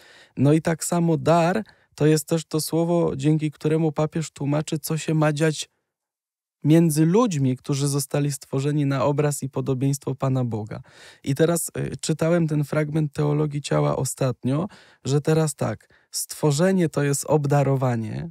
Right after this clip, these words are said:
że Bóg, stwarzając nas, obdarowuje nas na bardzo podstawowym poziomie. Y,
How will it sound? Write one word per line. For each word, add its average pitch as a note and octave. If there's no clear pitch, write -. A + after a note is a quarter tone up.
że C3+
Bóg, D3
stwarzając D3
nas, C3+
obdarowuje D#3
nas D3
na C#3
bardzo D#3+
podstawowym C#3
poziomie. B2
Y, C3